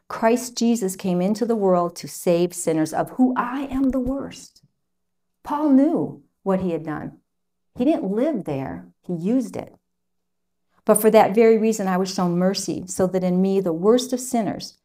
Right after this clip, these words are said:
Christ Jesus might display his immense patience as an example for those who believe in him."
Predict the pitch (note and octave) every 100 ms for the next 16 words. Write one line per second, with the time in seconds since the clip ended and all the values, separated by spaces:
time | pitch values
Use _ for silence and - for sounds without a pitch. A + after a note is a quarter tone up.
0 | _ - F3 F3 F3+ G#3 G3+ - - D#3+
1 | - D#3+ - - E3+ F3+ E3+ D3+ D#3 D#3+
2 | - - E3+ D#3 D#3 D3+ - - D#3+ D#3+
3 | D3+ D3+ D#3 D#3+ - F3+ - E3 D#3+ D#3
4 | D#3 - D#3 D3+ D3+ D#3 E3 - -